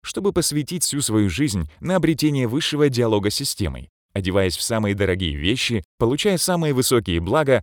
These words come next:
и контролируя человеческую массу, балансируя ресурсы между тем или другим регионом. Правда, хочется быть уверенными, что участники третьей формы действительно вкладывают свои ресурсы в человечество,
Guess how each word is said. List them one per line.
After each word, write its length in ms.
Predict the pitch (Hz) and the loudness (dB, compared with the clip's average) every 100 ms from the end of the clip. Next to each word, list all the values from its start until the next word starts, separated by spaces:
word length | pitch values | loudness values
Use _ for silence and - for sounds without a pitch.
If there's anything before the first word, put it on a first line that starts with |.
| - | 0
и 80 | 202 | -2
контролируя 640 | 180 165 147 151 185 170 | -2 2 2 2 4 2
человеческую 640 | 143 135 113 104 98 98 | 4 2 2 0 -2 0
массу, 460 | 78 90 143 - 120 - | 0 0 0 0 0 -2
балансируя 600 | 85 101 117 143 214 185 | 0 2 2 -2 2 2
ресурсы 440 | 160 - 170 175 | 2 0 -2 0
между 320 | 147 120 101 95 | 0 -2 0 -2
тем 300 | 123 156 - | 0 -2 -2
или 160 | 196 185 | -2 0
другим 360 | 143 120 110 | 0 0 0
регионом. 520 | 98 80 78 65 55 - _ _ _ _ _ _ _ | 0 0 -2 -4 -12 -18 _ _ _ _ _ _ _
Правда, 460 | - 107 95 101 101 - | 4 4 6 6 4 2
хочется 400 | - 127 120 117 | -6 -2 0 2
быть 180 | 113 | 2
уверенными, 580 | 95 85 120 101 58 55 _ _ | 0 -2 -2 -2 -4 -12 _ _
что 240 | _ - 185 | _ -4 -2
участники 480 | 160 143 - 117 110 | 0 -2 -2 -4 -2
третьей 320 | 120 101 78 | 0 -2 -2
формы 460 | 73 160 131 110 - _ _ | -2 0 2 -2 -4 _ _
действительно 720 | 127 165 - 180 185 104 92 | -8 -8 -6 -6 -4 -2 -2
вкладывают 540 | 82 107 120 110 101 - | -2 4 4 6 2 2
свои 180 | 107 | 0
ресурсы 420 | 113 101 120 107 127 | 0 0 -2 0 -4
в 60 | |
человечество, 800 | - 135 143 185 104 - - 73 | -2 -2 0 0 0 -4 -6 -12